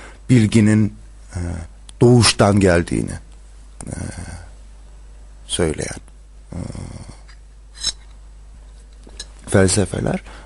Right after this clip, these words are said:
Öte yanda onların can düşmanı tabii Anglo-Sakson düşünürleri. Hume ve Locke. E,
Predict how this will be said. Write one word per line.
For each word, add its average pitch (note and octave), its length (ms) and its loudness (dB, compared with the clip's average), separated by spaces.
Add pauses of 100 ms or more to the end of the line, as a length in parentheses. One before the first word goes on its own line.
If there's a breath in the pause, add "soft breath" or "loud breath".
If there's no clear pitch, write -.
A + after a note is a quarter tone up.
Öte B2+ 200 4
yanda D3 280 4
onların C#3+ 320 2
can B2 240 4
düşmanı G#2 340 2
tabii B2 200 0
Anglo-Sakson G#2+ 760 0 (140)
düşünürleri. - 600 -12 (440)
Hume G2 420 4
ve G#2+ 100 2
Locke. F#2+ 320 0 (800)
E, - 40 -10